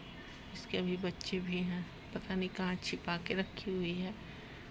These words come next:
यहाँ खाना खाती है, पानी पीती है, फिर चली जाती है बच्चे के पास।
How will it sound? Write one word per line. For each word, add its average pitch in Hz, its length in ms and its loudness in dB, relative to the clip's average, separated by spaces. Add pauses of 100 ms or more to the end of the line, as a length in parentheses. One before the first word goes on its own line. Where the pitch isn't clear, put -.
(160)
यहाँ 180 240 4
खाना 180 240 6
खाती 202 340 2
है, 226 80 6
पानी 185 300 4
पीती 196 360 2
है, 220 100 8
फिर 185 300 4
चली 175 320 2
जाती 170 260 2
है 175 140 2
बच्चे 185 280 0
के - 160 -4 (100)
पास। 170 280 -2